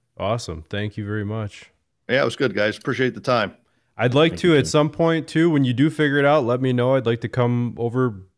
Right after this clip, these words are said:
Speaker 1: by your MeasureQuick headquarters and, uh, do a little bit of training. I think that would be awesome.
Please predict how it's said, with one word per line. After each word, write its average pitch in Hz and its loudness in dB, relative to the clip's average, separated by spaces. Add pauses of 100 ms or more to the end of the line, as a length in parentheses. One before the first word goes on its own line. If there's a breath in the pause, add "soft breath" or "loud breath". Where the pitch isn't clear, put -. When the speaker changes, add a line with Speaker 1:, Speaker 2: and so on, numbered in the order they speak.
(280)
Speaker 1:
by 104 2
your 117 0
MeasureQuick 110 -2
headquarters 127 -2
and, 104 -4
uh, 98 -4
do 107 -4
a - -4
little 104 -4
bit 107 -2
of 98 -2
training. 98 -6
I 90 -6
think 98 -12
that 101 -4
would 92 -4
be 87 -8
awesome. 87 -8